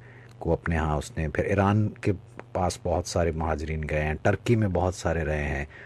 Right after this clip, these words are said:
मुल्क जो है वो जंग से बुरी तरह तबाह हाल है। इकोनॉमी उसकी है कोई नहीं है, तालिबान जो हैं, control हासिल कर चुके हैं।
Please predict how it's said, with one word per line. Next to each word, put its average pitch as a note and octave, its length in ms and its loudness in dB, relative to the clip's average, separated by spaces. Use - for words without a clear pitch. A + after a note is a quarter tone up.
मुल्क C#3+ 360 6
जो C3 140 4
है A#2+ 160 6
वो A2 200 4
जंग G2+ 280 2
से - 240 2
बुरी C#3 280 6
तरह G#2 280 4
तबाह F2 340 4
हाल D2+ 280 2
है। D#2 460 -2
इकोनॉमी C#3 460 6
उसकी A2 280 2
है E2 340 4
कोई F2 260 2
नहीं E2 240 -2
है, D2 200 2
तालिबान B2 500 4
जो A#2+ 120 4
हैं, A2+ 240 6
control F#2+ 380 2
हासिल D#2 320 0
कर - 180 0
चुके - 340 -2
हैं। D#2+ 400 -2